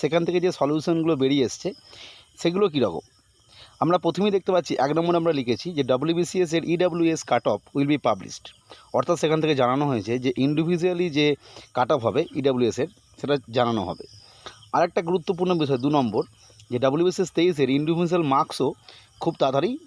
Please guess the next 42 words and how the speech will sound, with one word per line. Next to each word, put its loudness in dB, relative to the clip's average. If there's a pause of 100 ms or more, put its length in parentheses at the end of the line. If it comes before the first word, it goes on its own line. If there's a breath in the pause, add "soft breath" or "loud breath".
(360)
প্রকাশ 0
করে 0
দেওয়া 4
হবে। -6 (680 loud breath)
আমি 2
এই 0
বিষয়টা 2
আপনাদের 2 (160)
প্রথমেই 0
জানিয়েছিলাম 0 (120)
যে 0 (280 loud breath)
যারা 2
ভাবছেন, 0
আহ, 0
কাট 2
অফের -2
থেকে 0 (100)
বেশি -2
মার্কস 0
হয়েছে -4
অথচ -6
পাস -2
করেননি, -2
তারা 2
কী -6
করবেন? -6 (340 soft breath)
তাদেরকে -2
আমি 4
বলেছিলাম, 0 (120)
অবশ্যই 0
আপনারা 2
মেল 2
করুন -2
এবং 0
পিএসসি -2
অফিসে -2
যান। 0 (840 soft breath)
দেখবেন 2
পিএসসি -2
কিছুদিনের -2
মধ্যেই 2
হয়তো 2